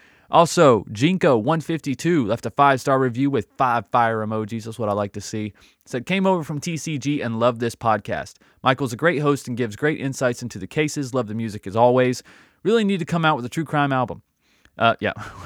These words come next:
<laughs> Working on that. Working on that. So thank you guys so much,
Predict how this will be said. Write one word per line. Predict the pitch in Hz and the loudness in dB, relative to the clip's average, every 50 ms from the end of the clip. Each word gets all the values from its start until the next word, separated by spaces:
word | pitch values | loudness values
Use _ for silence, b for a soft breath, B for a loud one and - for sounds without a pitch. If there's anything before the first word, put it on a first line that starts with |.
| - - | -4 -4
<laughs> | 156 127 - - - - - _ _ _ _ B B B B 240 190 B | -4 -4 -4 -6 -8 -10 -10 _ _ _ _ B B B B -14 -12 B
Working | - 139 156 143 - 160 | 2 2 2 4 2 2
on | 147 147 139 127 | 2 2 2 2
that. | 113 98 73 - - _ | 0 0 -2 -4 -8 _
Working | 98 107 107 - 110 107 | -4 -4 -4 -4 -6 -8
on | 104 101 | -6 -6
that. | 98 92 80 - - - | -8 -8 -10 -12 -16 -14
So | - - 98 92 92 90 - _ _ _ _ _ _ _ _ _ - | -8 -4 -4 -4 -4 -6 -8 _ _ _ _ _ _ _ _ _ -6
thank | 131 147 143 - | -6 -6 -4 -6
you | 143 | 0
guys | 123 131 120 110 107 - | 4 4 4 4 2 0
so | - - 135 135 131 | -4 -2 0 0 0
much, | 123 120 120 120 117 - - - - | 0 0 -2 -2 -4 -6 -10 -14 -16